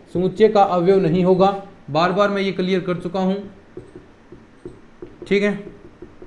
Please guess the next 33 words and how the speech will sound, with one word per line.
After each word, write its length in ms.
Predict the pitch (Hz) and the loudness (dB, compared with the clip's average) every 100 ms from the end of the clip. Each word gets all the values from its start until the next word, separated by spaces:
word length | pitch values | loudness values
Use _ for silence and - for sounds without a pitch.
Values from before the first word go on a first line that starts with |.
| - - - - - - - | -20 -20 -20 -20 -20 -16 -6
समुच्चय 320 | 180 180 233 | -4 0 2
का 120 | 226 | 4
अवयव 260 | 208 214 214 | 4 4 2
ये 120 | 214 | 2
नहीं 260 | 185 165 196 | 0 -2 -2
होगा। 220 | 196 190 196 - - - _ _ _ _ - _ _ _ _ _ - | 0 0 0 -4 -20 -20 _ _ _ _ -20 _ _ _ _ _ 6
अब 120 | 262 | 8
देखो 240 | 262 262 254 | 8 6 6
हम 200 | 254 262 | 6 4
check 260 | 262 254 254 | 6 6 6
करते 260 | 247 247 | 2 2
हैं 200 | 214 240 240 | 2 2 0
कि 60 | |
इसका 280 | 240 - 247 | -2 4 4
सीमा 300 | 240 220 233 | 4 2 2
बिंदु 260 | 214 220 233 | 2 0 -2
क्या 180 | 240 220 | 4 4
हो 140 | 208 | 4
सकता 280 | 202 196 202 | 0 0 0
है। 140 | 180 - - - _ _ - | -2 -6 -14 -20 _ _ -6
सबसे 220 | 202 226 | -2 2
पहले 200 | 240 240 | 4 4
हम 100 | 226 | 4
check 220 | 226 233 | 2 2
करते 200 | 226 220 | 0 0
हैं 160 | 220 226 | 0 0
कि 80 | 240 | -2
दो 240 | 175 220 | 4 4
क्या 160 | 240 240 | 4 2
इसका 240 | 233 233 233 | 2 2 0
सीमा 260 | 226 220 | 2 2
बिंदु 240 | 214 220 220 | 2 0 0
होगा। 280 | 196 214 | 2 4